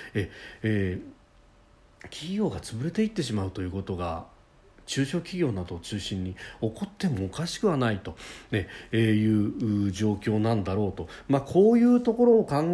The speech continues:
えてもですね、えー、菅政権本当に支える気があるのかということを疑わざるを得ないような。だって、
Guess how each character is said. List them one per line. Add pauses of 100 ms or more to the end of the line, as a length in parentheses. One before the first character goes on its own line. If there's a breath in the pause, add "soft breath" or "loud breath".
(100)
え
て
も
で
す
ね、 (180 loud breath)
え
ー、
菅
政
権
本
当
に
支 (100)
え
る
気
が
あ
る
の
か
と (340 loud breath)
い
う
こ
と
を
疑
わ
ざ
る
を
得
な
い
よ
う
な。 (320 loud breath)
だ
っ
て、